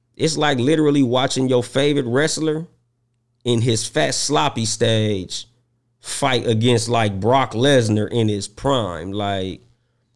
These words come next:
nigga, we just watched the Cassidy versus, uh, Arsenal battle. And the sad thing is, with these niggas, they peaked so early, they felt like where they was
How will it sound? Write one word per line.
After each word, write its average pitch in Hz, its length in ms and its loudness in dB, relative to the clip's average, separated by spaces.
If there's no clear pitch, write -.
nigga, 107 260 2
we 160 200 2
just 156 180 -2
watched 131 400 0
the 123 80 -4
Cassidy 123 560 -2
versus, 104 540 0
uh, 104 300 2
Arsenal 101 540 0
battle. 87 480 -6
And 113 240 4
the 104 80 4
sad 180 500 0
thing 175 320 2
is, 175 540 0
with 113 260 0
these 190 320 0
niggas, 185 420 0
they 156 200 4
peaked 185 400 -4
so 165 500 0
early, 202 540 2
they 131 200 2
felt 165 380 2
like 131 400 0
where 123 360 2
they 127 260 2
was 139 260 0